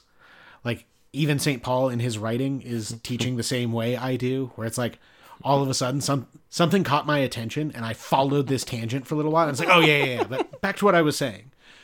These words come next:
Speaker 1: <laughs> Whereas Peter, on the other hand, like,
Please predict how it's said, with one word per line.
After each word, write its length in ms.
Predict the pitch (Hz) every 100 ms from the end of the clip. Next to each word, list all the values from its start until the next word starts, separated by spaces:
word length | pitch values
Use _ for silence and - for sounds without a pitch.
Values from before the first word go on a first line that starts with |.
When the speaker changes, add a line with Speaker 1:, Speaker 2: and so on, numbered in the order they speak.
| - - - - _ -
Speaker 1:
<laughs> 680 | - - 202 - 208 -
Whereas 360 | - 160 160 151
Peter, 520 | - 247 233 143 113 - _
on 100 | 160
the 100 | 151
other 160 | 147 139
hand, 380 | 131 135 127 110 _ _ _ _ _ _ _ _ _ _ -
like, 260 | 131 120